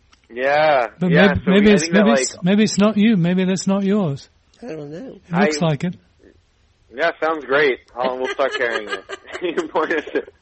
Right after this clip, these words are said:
Speaker 3: Hey, did I
Speaker 1: But we
Speaker 3: miss
Speaker 1: use
Speaker 3: one of
Speaker 1: a
Speaker 3: these, by the way? I thought you said there were five, and I only have four.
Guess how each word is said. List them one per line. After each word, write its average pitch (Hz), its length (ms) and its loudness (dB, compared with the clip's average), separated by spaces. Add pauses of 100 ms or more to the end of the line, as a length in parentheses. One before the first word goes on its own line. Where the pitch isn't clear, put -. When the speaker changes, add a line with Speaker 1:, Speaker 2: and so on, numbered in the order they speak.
(320)
Speaker 3:
Hey, 269 140 -4
did 247 180 -8
I 392 140 -4
Speaker 1:
But 143 180 4
we 156 80 4
Speaker 3:
miss 403 140 4
Speaker 1:
use - 80 0
Speaker 3:
one 170 120 4
of 147 180 4
Speaker 1:
a 208 80 0
Speaker 3:
these, 202 320 -4
by 175 200 -6
the 185 120 -6
way? 180 440 -6
I 185 140 -6
thought 196 240 -8
you 202 80 -6
said 175 280 -8
there 185 120 -10
were 160 120 -14
five, 165 540 -6
and 180 140 -6
I 175 200 -2
only 185 320 -6
have 170 160 -8
four. 156 520 -10